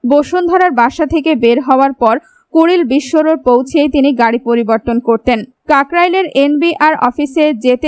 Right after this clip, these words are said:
তিনি তিনবার পাল্টাতেন গাড়ি। এমনকি এক গাড়ির চালক আরেক গাড়ির চালকের সঙ্গে যোগাযোগ করতে পারতেন না। কবে কোন গাড়ি তিনি ব্যবহার করবেন, সেটাও চালকদের সবাই জানতেন না। নিজস্ব পরিকল্পনা মাফিক চালকদের ফোন করে নির্ধারিত জায়গায় থাকতে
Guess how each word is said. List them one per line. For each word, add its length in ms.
তিনি 160
তিনবার 360
পাল্টাতেন 500
গাড়ি। 260
এমনকি 460
এক 60
গাড়ির 300
চালক 260
আরেক 240
গাড়ির 300
চালকের 420
সঙ্গে 220
যোগাযোগ 440
করতে 260
পারতেন 460
না। 60
কবে 380
কোন 300
গাড়ি 240
তিনি 200
ব্যবহার 560
করবেন, 360
সেটাও 360
চালকদের 460
সবাই 240
জানতেন 400
না। 120
নিজস্ব 400
পরিকল্পনা 640
মাফিক 420
চালকদের 560
ফোন 300
করে 260
নির্ধারিত 480
জায়গায় 440
থাকতে 240